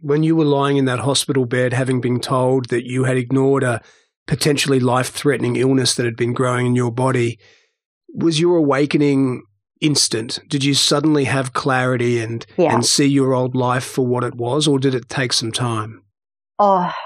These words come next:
Speaker 2: I'm so grateful. Mine was so instant. Mine was just like what everybody says in the research. On the deathbed, your whole life flows through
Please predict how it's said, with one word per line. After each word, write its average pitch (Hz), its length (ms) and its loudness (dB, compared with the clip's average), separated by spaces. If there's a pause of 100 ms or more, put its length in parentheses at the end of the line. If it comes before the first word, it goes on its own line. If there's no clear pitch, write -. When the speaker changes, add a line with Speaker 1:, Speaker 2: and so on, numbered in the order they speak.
(120)
Speaker 2:
I'm 185 220 2
so - 280 2
grateful. 151 520 0
Mine 160 340 2
was 165 240 0
so 151 380 0
instant. - 720 -4 (160)
Mine 196 560 2
was 160 420 0
just 190 420 0
like 165 300 2
what 156 260 -2
everybody 190 600 2
says 175 340 0
in 175 120 0
the 175 100 0
research. 165 840 0 (340)
On 190 180 2
the 208 80 4
deathbed, 170 640 2
your 160 140 2
whole 190 300 0
life 165 240 2
flows 160 320 -2
through 156 400 2